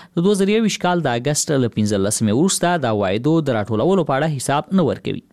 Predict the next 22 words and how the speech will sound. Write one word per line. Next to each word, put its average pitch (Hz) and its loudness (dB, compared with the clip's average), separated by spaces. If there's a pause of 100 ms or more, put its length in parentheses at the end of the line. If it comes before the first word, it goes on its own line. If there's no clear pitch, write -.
(240)
ازادي 214 2
راډیو 214 2
د 180 2
دې 180 2
وزارت 175 0
له 139 2
ویان 160 0
احمد 123 0
ولی 110 0
حقمل 185 0
څخه 180 0
د 123 -4
تیر 127 0
یوه 180 2
کال 165 0
د 110 0
راټولو 104 -2
شویو 202 2
عوایدو 107 -2
په 143 0
اړه 160 2
وپوښتل، - -8